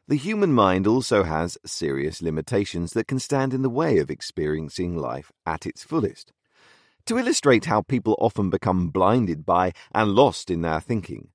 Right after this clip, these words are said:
Sadhguru recounts an ancient Greek anecdote. One day, Aristotle strolled along the beach, lost in thoughts about the nature of life and the universe. Suddenly,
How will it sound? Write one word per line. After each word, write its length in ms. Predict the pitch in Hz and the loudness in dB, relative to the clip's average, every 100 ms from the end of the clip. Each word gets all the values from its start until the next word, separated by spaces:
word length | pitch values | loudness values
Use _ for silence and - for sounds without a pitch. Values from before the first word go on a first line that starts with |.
| _ _ _ _ | _ _ _ _
Sadhguru 680 | - 185 180 107 76 69 82 _ | 2 4 4 4 2 -2 -6 _
recounts 480 | - 104 143 113 - | -8 -2 0 0 -2
an 140 | 113 110 - | -4 -4 -2
ancient 500 | 139 87 - 120 - | -2 -2 -4 -6 -6
Greek 300 | 85 87 - | -6 -6 -6
anecdote. 580 | 101 90 67 - 53 - _ _ _ _ _ _ _ - | -4 -4 -6 -10 -12 -16 _ _ _ _ _ _ _ 2
One 260 | 127 165 | 4 4
day, 260 | 90 67 78 _ - | 0 -4 -8 _ 0
Aristotle 640 | 98 95 - 78 71 73 | 0 0 -4 -6 -6 -8
strolled 520 | - - 117 117 104 | -10 2 6 6 6
along 360 | 104 95 92 87 | 4 4 2 -2
the 60 | |
beach, 380 | - 76 - - _ _ - | -6 -10 -12 -20 _ _ -2
lost 260 | 107 - | -2 0
in 140 | 113 104 | -2 -2
thoughts 400 | 101 90 - - | 0 -2 -4 -8
about 240 | 92 87 | -2 0
the 80 | 90 | 0
nature 380 | 87 92 - 87 | -2 -4 -4 -6
of 100 | 73 | -2
life 420 | 101 95 65 _ - | 0 0 -4 _ -12
and 180 | 80 | -10
the 100 | 78 | -6
universe. 680 | 95 107 107 71 60 - - _ _ _ _ _ _ | -2 0 0 -2 -8 -14 -20 _ _ _ _ _ _
Suddenly, 560 | - 165 262 120 - | -4 -2 -2 -6 -8